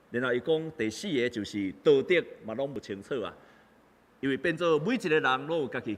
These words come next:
坚持的标准，所以伊讲咱即马即个时代。正港拄啊，甲保罗所讲的时代，面对的挑战拢共款。两千年来，即款的挑战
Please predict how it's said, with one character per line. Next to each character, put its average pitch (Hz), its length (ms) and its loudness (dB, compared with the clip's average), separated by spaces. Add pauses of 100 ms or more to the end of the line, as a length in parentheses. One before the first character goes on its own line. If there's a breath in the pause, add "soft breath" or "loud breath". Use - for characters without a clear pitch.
(120)
坚 139 280 2
持 - 280 -10 (340)
的 95 140 -12
标 85 180 -10
准， 117 240 -4 (720 loud breath)
所 190 220 2
以 185 80 2
伊 - 20 -4
讲 220 420 -6 (160)
咱 214 160 -2
即 233 80 -8
马 214 140 -4
即 226 100 -4
个 214 120 0
时 185 240 -8
代。 170 280 -2 (840)
正 214 380 -2
港 180 380 0
拄 180 160 0
啊， 175 180 -2
甲 160 500 -2 (960)
保 214 140 6
罗 151 220 6
所 170 200 0
讲 160 180 0
的 135 80 -2
时 123 240 -6
代， 113 400 -2
面 120 160 -2
对 107 180 -6
的 110 60 -2
挑 107 220 -8
战 90 180 -10
拢 113 140 -10
共 90 220 -10
款。 104 200 -12 (600 loud breath)
两 175 320 0
千 170 260 -2
年 160 180 -4
来， 127 160 -2
即 160 120 -8
款 165 140 -6
的 123 100 -4
挑 110 260 -8
战 101 220 -8